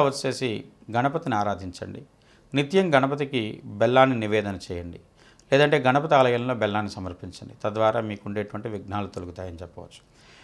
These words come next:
అంతేకాకుండా అష్టమంలో ఉన్నటువంటి శని స్వల్ప అనారోగ్యాన్ని సూచిస్తున్నాడు.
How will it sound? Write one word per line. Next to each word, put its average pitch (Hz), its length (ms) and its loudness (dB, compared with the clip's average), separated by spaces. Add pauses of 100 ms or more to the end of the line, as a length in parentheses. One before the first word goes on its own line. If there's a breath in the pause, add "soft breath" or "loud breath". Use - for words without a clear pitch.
(180 soft breath)
అంతేకాకుండా 185 640 8
అష్టమంలో 180 480 2
ఉన్నటువంటి 147 400 -2
శని 139 220 0
స్వల్ప 131 340 0
అనారోగ్యాన్ని 113 560 0
సూచిస్తున్నాడు. 98 580 -10